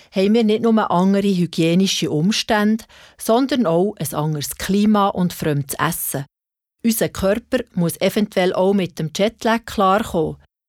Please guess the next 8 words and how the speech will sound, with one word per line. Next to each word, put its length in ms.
Die 40
Reiseaufregung 1040
und 180
neue 400
Eindrücke 760
müssen 360
verarbeitet 880
werden. 600